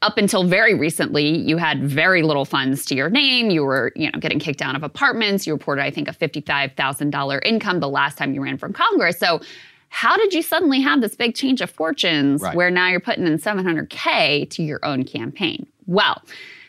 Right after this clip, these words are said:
Speaker 1: the Santos campaign has now just filed an amended financial disclosure. Um, this was with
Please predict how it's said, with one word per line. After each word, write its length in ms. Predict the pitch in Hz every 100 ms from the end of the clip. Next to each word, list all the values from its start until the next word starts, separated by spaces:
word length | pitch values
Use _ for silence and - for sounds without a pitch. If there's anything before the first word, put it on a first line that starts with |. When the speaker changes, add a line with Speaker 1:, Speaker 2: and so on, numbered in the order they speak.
| -
Speaker 1:
the 80 |
Santos 600 | 175 277 330 330 262 254
campaign 640 | - 233 233 190 151 143 165
has 180 | - 190
now 160 | 202 196
just 220 | 190 190
filed 400 | - 180 180 175 -
an 120 | 180
amended 1000 | 175 185 190 196 247 285 240 156 95 135 - _ _
financial 680 | - 196 190 190 202 180 151
disclosure. 760 | 175 - 170 156 151 143 139 -
Um, 240 | 151 139
this 140 | 143 175
was 160 | 165
with 140 | 156